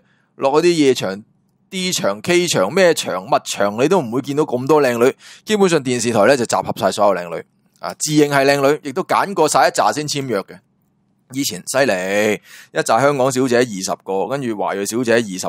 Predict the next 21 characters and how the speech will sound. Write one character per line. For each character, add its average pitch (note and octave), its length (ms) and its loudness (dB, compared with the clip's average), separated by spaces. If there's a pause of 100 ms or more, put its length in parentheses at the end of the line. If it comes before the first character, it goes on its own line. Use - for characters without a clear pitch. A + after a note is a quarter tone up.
個， G2+ 120 -4
仲 G#2 160 -10
有 G#2 80 -2
訓 G#2+ 180 -2
練 G2+ 160 -6
班 A#2+ 220 -2
嗰 A2 140 -2
啲 A2 140 -2
呢， A2 140 -4 (1040)
厲 F#2 160 -8
害 F2+ 120 -4
厲 E2 140 -10
害。 - 140 -8 (200)
咁 E3+ 160 -4
啊， D3+ 200 2 (240)
講 G3 200 -2
幾 F#3 200 2
個 F#3 140 4
都 F#3 140 4
好 F3 60 4
靚。 D3 240 2